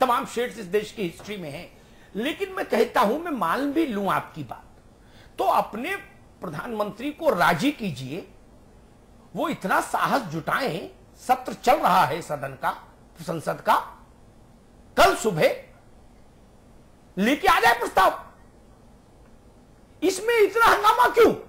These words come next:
या तो प्रस्ताव ले आइए और उसका परिणाम संसद में देखिए, नहीं तो शा-, शांत रहिए और सुप्रीम कोर्ट के निर्णय की प्रतीक्षा करिए।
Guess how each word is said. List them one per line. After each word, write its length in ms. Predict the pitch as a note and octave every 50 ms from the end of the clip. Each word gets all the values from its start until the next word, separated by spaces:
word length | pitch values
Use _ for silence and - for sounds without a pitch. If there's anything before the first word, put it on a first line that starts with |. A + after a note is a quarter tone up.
| - - - - - - - - - - - - - - - - - - - - - - -
या 120 | E3+ A#3+ -
तो 100 | - G4
प्रस्ताव 420 | - A4 E4 - - G4+ G#4 A4
ले 100 | A4 A4
आइए 340 | G#4 G#4 G4 G4+ G4 F#4 - - - - - - - - - - - - - - - - -
और 80 | E4
उसका 160 | F#4 - G4 F#4
परिणाम 340 | - F4+ F4 F#4+ G4+ G4+
संसद 320 | - F#4+ E4+ D#4 F#4 F#4+ F#4+
में 80 | F#4 F4+
देखिए, 320 | F#4 F#4 - - E4 E4 - - - - - - - E3+
नहीं 340 | G#3 C4+ B3+ F#4+ A4+ A#4 B4 A#4+ A#4+ - - - -
तो 80 | G4+ - - - - - - - - - - - -
शा-, 180 | D4+ E4+ F4+
शांत 280 | - - F4 G4+ G4+ G4+ A4 F4+
रहिए 200 | E4 F4+ G#4 G4+
और 80 | F#4+
सुप्रीम 300 | - C#4 C4+ C#4+ D#4+ D4+
कोर्ट 180 | D4 D#4+ D#4 C4
के 80 | D4
निर्णय 200 | C4+ C#4 C#4 C#4+
की 60 | D4 E4
प्रतीक्षा 360 | - E4+ E4 D4+ - F#4+ G#4
करिए। 300 | G4+ G#4+ G#4 G#4 -